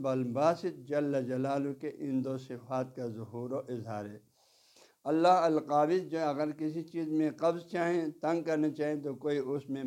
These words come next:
بسط نہیں کر سکتا، اس کو پھیلا نہیں سکتا ہے۔ اللہ تعالیٰ کسی کے رزق کو تنگ کرنا چاہیں تو کوئی اس کو رزق میں وسعت نہیں دے سکتے ہیں۔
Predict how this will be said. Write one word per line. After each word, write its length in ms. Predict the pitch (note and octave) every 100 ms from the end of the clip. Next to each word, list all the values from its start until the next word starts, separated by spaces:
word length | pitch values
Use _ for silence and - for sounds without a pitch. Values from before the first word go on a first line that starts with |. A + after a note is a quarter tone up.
| A2+
بسط 260 | C3+ - C3
نہیں 220 | A#2+ A#2+
کر 160 | A#2+ A#2
سکتا، 340 | B2 A#2 B2+
اس 120 | B2+ B2+
کو 120 | C3
پھیلا 320 | A2 A2+ A#2+
نہیں 160 | A#2+ A#2
سکتا 340 | A#2 G#2 A#2
ہے۔ 80 | A2 - _ _ _ _
اللہ 220 | C#3+ D3+ D3+
تعالیٰ 240 | D3+ D3+ D3+
کسی 180 | D3 D#3
کے 80 | D3+
رزق 260 | D#3 D#3
کو 100 | D3
تنگ 300 | C#3 D#3+ E3
کرنا 400 | D#3 D#3 D3 D3 C3+
چاہیں 240 | D3 C#3+ C3+
تو 100 | B2+
کوئی 180 | C3
اس 180 | C3 C3 C3
کو 100 | C3
رزق 300 | A#2+ B2+ B2
میں 180 | B2 B2
وسعت 400 | B2 B2 B2+ A#2+
نہیں 200 | B2 E3
دے 160 | E3 C#3+
سکتے 340 | A2+ - A2+
ہیں۔ 200 | G#2+